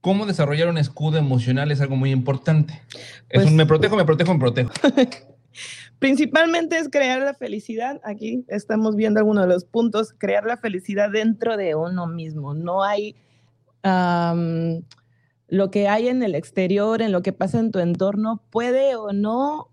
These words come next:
Speaker 2: eh, determinar cómo te sientas dependiendo de cómo tú lo permitas. La felicidad
Speaker 1: Así es.
Speaker 2: va a estar dentro de ti en medida de que tú lo creas también. O sea, y no puedes, y no necesariamente tiene que ser felicidad, como dijimos hace un momento, este,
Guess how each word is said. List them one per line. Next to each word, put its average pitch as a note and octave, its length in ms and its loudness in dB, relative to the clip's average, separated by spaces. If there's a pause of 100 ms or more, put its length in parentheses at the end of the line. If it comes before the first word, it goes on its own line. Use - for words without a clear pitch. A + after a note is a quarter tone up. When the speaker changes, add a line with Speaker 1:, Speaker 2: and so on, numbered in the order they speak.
Speaker 2:
eh, F3 460 0
determinar F#3 640 -2
cómo G3 260 -2
te D#3+ 160 -4
sientas G3 460 0
dependiendo F3 520 -2
de D#3 140 0
cómo E3 360 -10
tú D#3+ 140 -2
lo C3+ 200 -2
permitas. D3 600 -8
La D3+ 120 6
felicidad F3 540 6
Speaker 1:
Así A#3+ 100 4
es. A#3 60 0
Speaker 2:
va A#3 80 4
a A#3+ 40 0
estar A3 340 -2
dentro G#3+ 480 -2
de C3 160 -2
ti B3+ 380 -4 (580)
en F#3 300 4
medida F#3 380 4
de F#3 180 2
que D#3+ 140 -2
tú E3+ 180 2
lo E3 220 2
creas C#3 400 0
también. C#3+ 540 2
O D3 100 0
sea, E3 320 2
y G#3 80 4
no A3+ 160 2
puedes, C#4 320 2
y - 80 2
no C#4 180 2
necesariamente C#4 600 -4
tiene C4 180 -6
que B3 100 -4
ser A#3 200 -6
felicidad, G#3 560 -2
como G#3+ 240 -2
dijimos F#3+ 420 -12
hace F#3+ 200 -4
un F#3+ 80 -12
momento, F#3+ 480 -6
este, D3+ 880 0